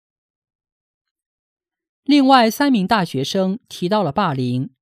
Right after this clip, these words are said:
社交网络和青年自杀等议题。一名少女诉说了从小被嘲弄的经历，原因是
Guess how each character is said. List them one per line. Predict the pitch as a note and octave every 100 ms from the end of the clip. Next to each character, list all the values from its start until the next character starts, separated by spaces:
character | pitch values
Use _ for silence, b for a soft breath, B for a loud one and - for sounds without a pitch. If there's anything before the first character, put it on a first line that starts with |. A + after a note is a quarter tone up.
| -
社 | - A#3
交 | G#3+ B3+
网 | G3 B2+
络 | C3 D#3 C3 -
和 | - F3
青 | E3+ - B3+
年 | D#3+ E3
自 | G3+
杀 | D3+ G3+ G3
等 | C#3 A#2+
议 | D3+ C#3
题。 | - C3 A#2+ C3 _ _ _ _ _ _ _
一 | D4 C#4+
名 | A3 G#3+
少 | C4+ A3+ F3
女 | D3 C3+
诉 | - C4+ A3+
说 | B3+
了 | B3 F3 A#2+
从 | - D#3+ A3
小 | - D3
被 | C3 G#3 E3
嘲 | - - D#3+
弄 | G3+
的 | B2+
经 | F3 D#3+
历， | D#3+ C3+ A#2 _ _ _ _
原 | G3 F3+ G#3
因 | A3+
是 | A3+ - D3+ -